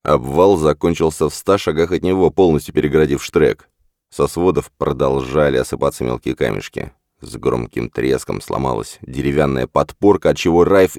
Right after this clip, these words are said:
испуганно отскочил назад. И все-таки, похоже, худшее осталось позади. Но что дальше? Райф громко чихнул, напугав себя, затем повернулся и огляделся вокруг.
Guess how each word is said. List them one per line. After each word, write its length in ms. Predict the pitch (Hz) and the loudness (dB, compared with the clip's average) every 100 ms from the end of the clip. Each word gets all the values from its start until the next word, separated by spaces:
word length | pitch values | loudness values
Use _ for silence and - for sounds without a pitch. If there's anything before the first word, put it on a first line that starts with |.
| _ | _
испуганно 680 | 87 - _ 113 104 107 104 | -8 -8 _ -2 2 0 0
отскочил 480 | - - 85 - 76 | -4 -4 -4 -2 -2
назад. 440 | 73 64 - - _ _ _ _ | -2 -4 -8 -10 _ _ _ _
И 120 | - - | -12 -4
все-таки, 340 | 95 90 - | -4 -4 -4
похоже, 580 | - 64 69 64 58 - | -4 -2 -4 -2 -6 -8
худшее 360 | _ 85 - 58 | _ -10 -4 -6
осталось 380 | - - 50 - | -4 -8 -8 -8
позади. 560 | 69 65 60 58 64 _ _ _ _ _ - | -4 -4 -4 -8 -14 _ _ _ _ _ -8
Но 120 | 69 | -6
что 240 | - 85 | -2 -2
дальше? 520 | 82 95 71 - - - _ _ _ _ _ | 0 -2 -2 -8 -14 -14 _ _ _ _ _
Райф 380 | - 92 123 107 | 0 4 4 2
громко 300 | 73 85 98 | 2 2 0
чихнул, 440 | - - 76 71 69 | -10 -8 -2 0 0
напугав 420 | 67 71 73 71 | -2 0 0 0
себя, 460 | - 69 87 82 _ - | -4 2 2 2 _ -4
затем 320 | 78 80 98 | -2 0 0
повернулся 640 | 80 73 71 90 87 - | 2 2 2 0 0 -2
и 120 | 65 64 | -2 0
огляделся 640 | 65 67 65 67 62 67 | 0 -4 -2 -2 -2 -2
вокруг. 480 | 67 69 57 - | -2 -2 -4 -6